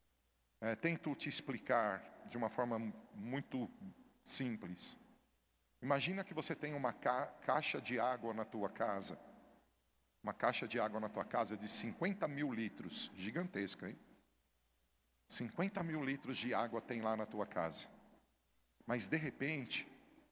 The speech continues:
quando você abre a torneira, a caixa tá cheia. Você abre a torneira, não sai água. Ou sai pequenas gotas. Você deve falar, "Uau, existe um grande potencial,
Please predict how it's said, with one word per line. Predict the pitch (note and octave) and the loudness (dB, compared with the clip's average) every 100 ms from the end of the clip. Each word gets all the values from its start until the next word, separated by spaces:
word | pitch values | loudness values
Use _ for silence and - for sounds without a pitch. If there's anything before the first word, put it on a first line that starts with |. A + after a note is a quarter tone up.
| _ _ _ _ _ _ | _ _ _ _ _ _
quando | C#3 | -6
você | C#3+ C3+ - | 0 2 2
abre | B2+ D#3+ E3 | 2 2 0
a | |
torneira, | D3+ - C3+ A2+ A#2 D3 C3 G2+ - - | -2 -2 0 0 -2 -2 0 -2 -4 -10
a | - | -14
caixa | - D#3 - | 0 2 2
tá | - | 0
cheia. | - - - C#3+ A2 F2 - - - - - - | 2 2 2 0 -2 -4 -8 -18 -20 -20 -20 -12
Você | - - | -2 2
abre | B2 C#3+ | 4 2
a | C3+ | -2
torneira, | B2+ A#2 B2 B2 | -2 0 0 0
não | A#2+ | 0
sai | A2+ A#2+ A2 | 2 2 2
água. | G#2+ G#2 G2 F#2 E2 - - - - _ _ _ _ | 2 0 0 -2 -2 -6 -20 -20 -20 _ _ _ _
Ou | A2+ | 2
sai | - D3 C#3+ - - - - - _ | 4 2 -2 -8 -20 -20 -20 -20 _
pequenas | C#3+ - D3+ C#3+ - | -12 -2 0 0 -2
gotas. | - A#2 A2+ F#2 - - - - - - - _ _ _ _ _ _ - | 2 2 2 -2 0 0 0 -10 -20 -20 -20 _ _ _ _ _ _ -2
Você | G#3 | 2
deve | F3+ | 2
falar, | F3 F3 D3 | 2 2 2
"Uau, | D#3+ C#3+ G2 B2+ E2+ | 0 0 0 -2 -4
existe | F#2+ B2 - | -4 -4 -2
um | B2 | -2
grande | A2+ C3 C#3+ | -2 -2 -2
potencial, | - - A#2+ - G2+ F#2 A#2+ | -6 -4 -4 -2 2 2 2